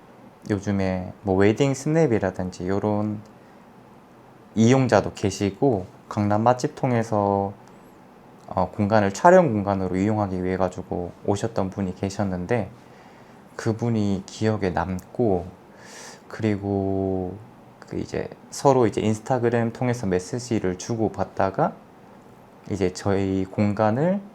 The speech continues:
어, 스냅 촬영을 위한 어떤 정기적인 장소로 이용해 보면 어떨까라는 협업이죠. 그런 비슷한 제안이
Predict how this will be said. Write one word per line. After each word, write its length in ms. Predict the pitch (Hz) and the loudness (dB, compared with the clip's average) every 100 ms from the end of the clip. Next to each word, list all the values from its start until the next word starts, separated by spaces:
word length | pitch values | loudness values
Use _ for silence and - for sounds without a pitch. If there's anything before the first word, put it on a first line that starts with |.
| - - - - - - - | -20 -20 -20 -20 -20 -20 -10
어, 720 | - 95 92 90 90 90 92 95 - | -4 -2 -2 -6 -8 -10 -12 -14 -16
스냅 420 | - 143 135 127 - - - | -6 0 2 0 -2 -20 -20
촬영을 500 | - - 147 147 113 | -2 4 4 4 2
위한 380 | 90 92 90 90 - - - - | 0 2 0 0 -8 -18 -20 -12
어떤 240 | - 95 | -6 -4
정기적인 640 | - 104 139 131 101 95 | 0 0 2 2 0 -2
장소로 640 | 92 110 123 113 107 147 220 - - - - - - - - - | 0 0 0 -2 0 0 -2 -10 -20 -20 -20 -20 -20 -20 -20 -4
이용해 380 | 110 110 110 98 | 2 4 4 2
보면 240 | - 104 95 | 0 0 0
어떨까라는 1120 | - 123 117 - 90 87 90 - 90 90 90 90 92 110 - - - - - - - - - - - - | 0 0 0 2 2 2 -2 -2 0 -4 -8 -10 -16 -18 -20 -20 -20 -20 -20 -20 -20 -20 -20 -20 -20 -20
협업이죠. 960 | - 170 165 170 165 95 - 90 135 165 | -2 2 8 6 6 0 2 2 2 0
그런 600 | - 90 87 90 - 95 | -6 -4 -4 -4 -2 -2
비슷한 680 | 90 - - - 95 85 82 | -2 -12 -2 4 4 2 -6
제안이 580 | - - 113 98 90 82 | 0 6 8 6 -2 -6